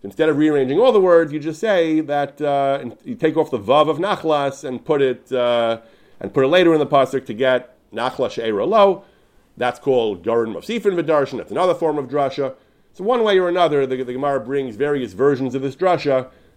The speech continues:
that you can somehow, you read she'ero zuishto, and you somehow manage to read the pasuk that it means he inherits his she'er, but his she'er does not inherit him. The Gemara brings another brisa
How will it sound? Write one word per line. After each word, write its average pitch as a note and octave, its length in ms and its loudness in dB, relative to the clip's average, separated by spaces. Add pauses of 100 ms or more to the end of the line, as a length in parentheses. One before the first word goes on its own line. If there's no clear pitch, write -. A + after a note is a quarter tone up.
that B2+ 160 0
you B2+ 60 -6
can B2 140 -6
somehow, C#3+ 500 2
you A2+ 140 -4
read D3 280 -2
she'ero C3+ 400 2
zuishto, D#3 680 0 (280)
and C3 120 -4
you C3 100 -4
somehow C#3+ 500 -2
manage C3 400 -2
to A#2+ 80 -10
read C#3 160 0
the C3+ 80 -12
pasuk C3+ 480 0
that B2 120 0
it A#2+ 80 -2
means C3 380 -4
he D#3 180 -4
inherits C3 440 2
his B2+ 160 -4
she'er, D3 500 0 (260)
but A#2 100 -6
his A#2+ 120 -4
she'er C3 300 0
does A2 120 -8
not A2+ 200 -2
inherit G2+ 320 -4
him. D#2+ 100 -12 (1040)
The G2+ 60 -6
Gemara C#3 260 6
brings A#2+ 200 0
another D#3+ 220 6
brisa C#3+ 540 2